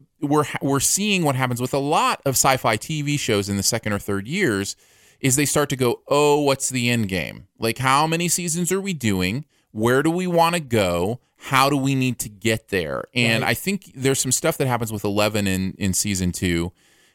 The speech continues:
Speaker 1: that is so very obviously to me about setting up a bigger picture.
Speaker 2: Right.
Speaker 1: And it feels a little out of place, and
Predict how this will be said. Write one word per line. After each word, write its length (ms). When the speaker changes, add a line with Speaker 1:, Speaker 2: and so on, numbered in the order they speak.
Speaker 1:
that 380
is 220
so 540
very 520
obviously 680
to 140
me 220
about 300
setting 260
up 80
a 60
bigger 300
picture. 540
Speaker 2:
Right. 180
Speaker 1:
And 760
it 200
feels 840
a 40
little 300
out 120
of 80
place, 560
and 520